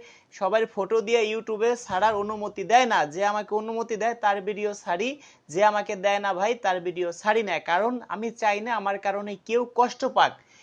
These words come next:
আপনি আমার বাসায় আসুন সরাসরি, এর থেকে অনেক সুন্দরী আপুরা আছে, তাদেরকে ভিডিও কলে ফোন দিব, আপনি দেখতে পারবেন। আপনার বাসা টেকনাফ, আপুর বাসা টেকনাফ,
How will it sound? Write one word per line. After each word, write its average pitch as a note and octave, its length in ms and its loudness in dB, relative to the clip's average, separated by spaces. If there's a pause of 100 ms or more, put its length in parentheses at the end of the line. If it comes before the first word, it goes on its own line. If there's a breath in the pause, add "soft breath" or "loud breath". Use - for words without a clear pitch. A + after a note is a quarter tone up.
(280 loud breath)
আপনি A3 400 0
আমার B3+ 220 4
বাসায় A#3 440 4
আসুন B3+ 360 2
সরাসরি, A#3 600 0
এর A3 180 4
থেকে A3+ 160 -6
অনেক A3+ 300 -2
সুন্দরী G#3 460 -2
আপুরা G3+ 360 0
আছে, G3+ 220 -4
তাদেরকে F#3+ 420 -4
ভিডিও E3+ 340 -2
কলে G3+ 220 -2
ফোন G#3 280 -8
দিব, A#3 140 -2 (520 loud breath)
আপনি G#3+ 260 -2
দেখতে G#3 340 2
পারবেন। F3 380 0
আপনার A#3+ 440 0
বাসা A#3+ 260 0
টেকনাফ, A#3+ 560 0
আপুর A#3 420 -4
বাসা A3+ 260 -2
টেকনাফ, G3 540 0